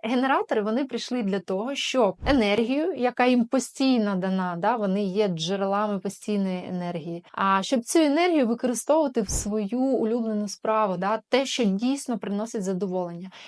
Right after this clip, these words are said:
І що ми бачимо в цьому світі? Більшість генераторів, вони занурились в процеси, які зовсім їм не подобаються, да? Тобто вони перестали відчувати свій відгук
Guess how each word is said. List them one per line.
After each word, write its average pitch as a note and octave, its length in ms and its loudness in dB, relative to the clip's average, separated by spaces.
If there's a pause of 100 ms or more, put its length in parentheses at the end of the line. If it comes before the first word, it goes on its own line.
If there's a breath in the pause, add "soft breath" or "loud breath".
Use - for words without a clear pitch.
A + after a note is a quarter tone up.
І A3 80 -4
що D#4+ 220 2
ми F4 120 2
бачимо B3 500 2
в F#3 40 -6
цьому G3+ 260 -6
світі? F#3 420 -4
Більшість G#3 560 2
генераторів, G3 720 -2
вони A#3+ 500 0 (420 loud breath)
занурились A#3 640 2
в - 60 -20
процеси, B3 580 -2
які A#3 320 0
зовсім A#3+ 580 0
їм G#3+ 260 0
не A3 140 -2
подобаються, F#3 880 -4
да? G#3 280 -4
Тобто G3+ 340 -6
вони A#3 400 -2 (160 loud breath)
перестали A#3+ 600 2
відчувати G#3 580 0
свій G#3 300 -4
відгук G#3 600 -2